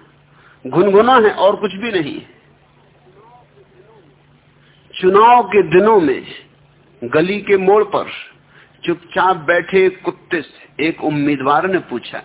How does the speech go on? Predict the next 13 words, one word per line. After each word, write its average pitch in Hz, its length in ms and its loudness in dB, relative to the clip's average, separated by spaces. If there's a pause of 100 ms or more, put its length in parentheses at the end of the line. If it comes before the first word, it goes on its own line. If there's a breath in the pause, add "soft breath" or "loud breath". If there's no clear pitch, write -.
(140)
"यार, 113 440 -4 (1040 soft breath)
आजकल 165 440 -2
तुम 220 240 -4
भौंकते 143 420 -2
नहीं 214 240 -4
हो?" 226 220 -10 (760)
कुत्ते 220 360 0
ने 202 120 0
तुनक 202 520 -2
कर 180 60 0
उत्तर 147 400 -6
दिया, 151 260 -2
"हाँ, 165 520 -2